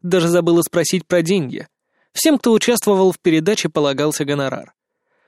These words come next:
Узнав об этом, она восхитилась ещё больше. С этой минуты её супруг, с которым она прожила двадцать лет, был обречён.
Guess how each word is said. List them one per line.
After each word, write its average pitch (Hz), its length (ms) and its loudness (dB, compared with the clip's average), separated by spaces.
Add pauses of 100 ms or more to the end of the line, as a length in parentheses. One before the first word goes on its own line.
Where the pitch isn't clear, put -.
(120)
Узнав 156 400 -2
об 143 140 -2
этом, 151 260 -2
она 143 160 -2
восхитилась 160 680 -2
ещё 160 500 -2
больше. 120 460 -8 (680)
С - 140 -4
этой 294 180 2
минуты 202 380 2
её 151 300 0
супруг, 175 460 -2 (220)
с - 100 -14
которым 240 380 0
она 214 160 0
прожила 185 400 2
двадцать 143 460 -4
лет, 190 260 0 (140)
был 156 240 0
обречён. 147 560 -6